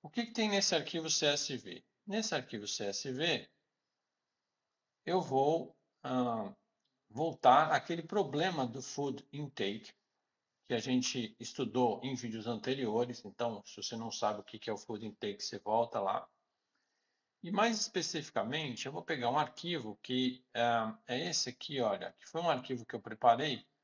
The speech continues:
que fala sobre o consumo que as pessoas têm de tipos diferentes de feijão. Então, eu, eu selecionei só feijões, porque senão aquele arquivo lá de cima, que é o completo, que fala sobre todos os tipos de consumo, ele é muito grande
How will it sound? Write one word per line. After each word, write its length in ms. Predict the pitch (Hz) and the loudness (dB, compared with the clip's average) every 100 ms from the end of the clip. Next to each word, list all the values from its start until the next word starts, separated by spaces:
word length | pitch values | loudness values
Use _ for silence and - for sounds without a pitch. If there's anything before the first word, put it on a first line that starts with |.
| _ _ _ | _ _ _
que 140 | 185 | -6
fala 400 | - 208 190 180 | 4 8 10 8
sobre 480 | - - 170 165 156 | 4 2 2 2 0
o 160 | 160 165 | 0 0
consumo 960 | - 208 180 - - 170 190 214 254 - _ _ _ _ _ _ _ _ - | 2 2 2 -4 -2 -2 0 0 -2 -6 _ _ _ _ _ _ _ _ -10
que 80 | |
as 80 | 117 | -8
pessoas 480 | - 123 - 143 - | -6 -6 0 -2 0
têm 320 | - 127 170 - _ _ _ _ _ _ _ | 0 -2 -2 -14 _ _ _ _ _ _ _
de 100 | 165 | -8
tipos 420 | 180 247 240 226 | -2 0 0 -2
diferentes 640 | 208 208 208 151 156 151 156 | -2 0 2 2 0 -2 -6
de 100 | 165 | -4
feijão. 560 | - 175 113 101 - _ | 0 0 0 -2 -4 _
Então, 320 | 127 127 160 | -2 2 4
eu, 360 | 185 202 196 - _ _ _ _ _ _ _ _ _ _ _ _ | 6 6 4 -8 _ _ _ _ _ _ _ _ _ _ _ _
eu 100 | 165 | -2
selecionei 560 | 160 233 226 185 147 135 | 2 2 2 2 0 2
só 200 | 143 127 | 2 2
feijões, 480 | 123 113 175 156 | 0 -2 -2 -4
porque 240 | - 156 175 | -6 -6 -4
senão 280 | - 180 190 | -2 2 0
aquele 280 | - 240 | 2 2
arquivo 340 | 180 - 151 135 | 2 2 -2 4
lá 140 | 120 | 4
de 100 | 110 | 2
cima, 340 | - 160 135 107 | -2 -2 -2 0
que 100 | 127 | 0
é 40 | |
o 60 | 113 | 0
completo, 800 | - 131 - 120 143 147 - 107 | -2 -4 -2 2 4 4 0 -12
que 100 | - | 0
fala 220 | 120 107 | 0 0
sobre 260 | - 113 | -4 -8
todos 320 | - 185 170 135 | -4 -2 -2 -6
os 80 | |
tipos 240 | - 127 - | -10 -12 -16
de 80 | - | -8
consumo, 360 | 113 - 165 | -6 -4 -4
ele 100 | 160 | -2
é 40 | 135 | 0
muito 400 | 131 185 185 - | 0 -2 -4 -4
grande 520 | 110 117 131 151 | 0 2 0 -4